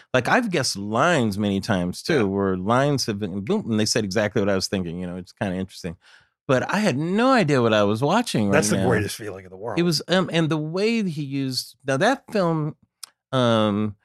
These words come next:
Speaker 1: what's interesting is Python, you know, Life of Brian is a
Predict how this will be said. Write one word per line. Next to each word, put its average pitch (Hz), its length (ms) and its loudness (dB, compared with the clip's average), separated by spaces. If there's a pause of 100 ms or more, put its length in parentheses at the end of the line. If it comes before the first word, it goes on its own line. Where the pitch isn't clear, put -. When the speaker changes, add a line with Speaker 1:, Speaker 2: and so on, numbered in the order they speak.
(140)
Speaker 1:
what's - 160 -2
interesting 165 400 0
is 113 400 0
Python, 120 680 -4
you 143 80 -6
know, 110 100 0
Life 131 220 0
of 107 80 -10
Brian 110 320 2
is 95 160 -4
a 98 180 -8